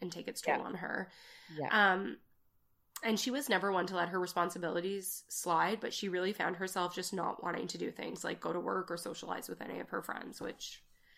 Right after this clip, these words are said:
Speaker 1: I think is, you know, to be expected. She knew something in her life had to change.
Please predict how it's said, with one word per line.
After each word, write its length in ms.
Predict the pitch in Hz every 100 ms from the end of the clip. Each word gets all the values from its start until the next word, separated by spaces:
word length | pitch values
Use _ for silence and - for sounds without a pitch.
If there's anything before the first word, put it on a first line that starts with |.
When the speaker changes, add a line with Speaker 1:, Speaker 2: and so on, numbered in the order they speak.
| - _ _ _ _ _ -
Speaker 1:
I 60 | 185
think 180 | 180
is, 140 | 170 170 - - - -
you 140 | 185
know, 180 | - 165 - _ _ -
to 100 | -
be 120 | 180
expected. 680 | - - - - 151 175 190 - - - _ _
She 260 | - - 240
knew 120 | 202
something 280 | - - 185
in 140 | 180
her 120 | 180
life 220 | 180 180 -
had 140 | 185
to 80 | -
change. 560 | - - - - -